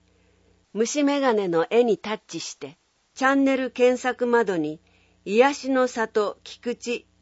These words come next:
と入れて、フォローします。四、画面下部中央の四角いものをタップして、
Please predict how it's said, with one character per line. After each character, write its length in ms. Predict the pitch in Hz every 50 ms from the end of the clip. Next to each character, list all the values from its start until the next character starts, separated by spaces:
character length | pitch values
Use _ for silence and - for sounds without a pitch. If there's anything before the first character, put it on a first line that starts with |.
| _ _
と 120 | - 185
入 100 | 180 180
れ 160 | 180 202 202 196
て、 300 | - - 185 180 185 _ _ _ _ _ _ _ _ _ _ -
フ 100 | 247 262
ォ 60 | 269
ロ 180 | 247 226 190
ー 60 | 165 160
し 180 | - - 156
ま 140 | 156 147 156
す。 280 | - - - - _ _ _ _ _ _ _ _ _ _ _ _ _ _ _ _ _ _ _ _ _ _ _ _ _ _ _ _ _ -
四、 360 | 226 247 262 240 196 160 - _ _ _ _ _ _ _ _ _ -
画 240 | 185 185 254 294 302
面 320 | 294 285 262 233 226 214
下 220 | 214 - 240 247 240
部 180 | 202 208 190
中 400 | - - - - 247 262 262 262
央 320 | 262 262 254 247 226 202 175
の 260 | 160 156 156 170 185 _ _ _ _ _ _ _ _ _
四 180 | - - - -
角 380 | - 277 277 277 - - 285
い 240 | 277 269 254 220 - -
も 160 | 214 214 220
の 220 | 226 226 220 202
を 80 | 185 180
タ 220 | - - 233 240
ッ 20 | 233 _ _
プ 120 | - 185
し 200 | 170 - - -
て、 240 | - 175 156 160 -